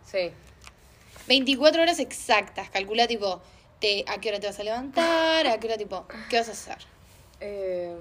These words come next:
Speaker 1: aparte es estresante porque es el último día,
Speaker 2: Tipo, ponele, te digo,
Speaker 1: como
Speaker 2: de
Speaker 1: que
Speaker 2: seis a la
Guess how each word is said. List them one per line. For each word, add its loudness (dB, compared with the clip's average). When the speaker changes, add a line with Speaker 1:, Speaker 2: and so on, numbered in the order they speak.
Speaker 1:
aparte -6
es -8
estresante -6
porque -2
es -8
el -8
último -8
día, -4
Speaker 2:
Tipo, 0
ponele, 2
te 0
digo, 4
Speaker 1:
como 2
Speaker 2:
de 4
Speaker 1:
que -4
Speaker 2:
seis 2
a 6
la 0